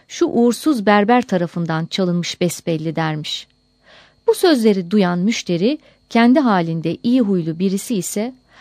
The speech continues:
"Allah bunun yerine bana başkasını verir." demekle yetinir ve çeker gidermiş. Ama öfkeli biri ise kendini hiddete kaptırıp boyacıya küfürler yağdırır ve herkesin toplandığı yolun orta yerinde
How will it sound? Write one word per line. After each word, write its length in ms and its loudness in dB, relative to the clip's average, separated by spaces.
"Allah 440 2
bunun 160 0
yerine 460 0
bana 260 2
başkasını 600 0
verir." 340 -6
demekle 400 -2
yetinir 560 -2
ve 120 2
çeker 380 -4
gidermiş. 760 -10
Ama 300 0
öfkeli 480 -2
biri 180 0
ise 440 -4
kendini 440 2
hiddete 440 -4
kaptırıp 560 -2
boyacıya 520 2
küfürler 520 0
yağdırır 600 -2
ve 200 2
herkesin 540 0
toplandığı 680 0
yolun 380 -2
orta 300 0
yerinde 540 0